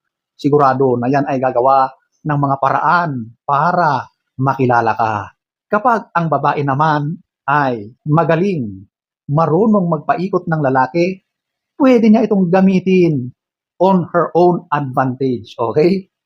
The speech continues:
Ginagawa yan. At siyempre ang babae, kahit gusto niya yung lalaki, magpapakipot muna yan. Siyempre, gusto niya na ligawan siya ng lalaki, magbigay ng mga regalo, at susuyuin siya ng susuyuin.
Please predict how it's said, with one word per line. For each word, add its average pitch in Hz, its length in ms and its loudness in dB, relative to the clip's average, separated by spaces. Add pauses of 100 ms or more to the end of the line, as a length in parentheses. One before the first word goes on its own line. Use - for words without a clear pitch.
Ginagawa 185 560 2
yan. 147 440 -2 (200)
At 240 160 -2
siyempre 247 240 0
ang 208 120 2
babae, 160 600 -2 (320)
kahit 208 320 -2
gusto 180 320 -4
niya 170 160 -2
yung 165 80 -2
lalaki, 139 640 -2 (160)
magpapakipot 156 880 -2
muna 117 220 0
yan. 110 640 -2
Siyempre, 131 480 0
gusto 127 240 0
niya 190 240 2
na 123 320 0 (320)
ligawan 165 400 2
siya 214 160 0
ng 196 160 2
lalaki, 185 640 0 (240)
magbigay 147 640 2
ng 165 160 0
mga 156 160 0
regalo, 185 640 0 (240)
at 180 160 -4
susuyuin 196 640 2
siya 208 240 0
ng 185 80 -4
susuyuin. 208 800 0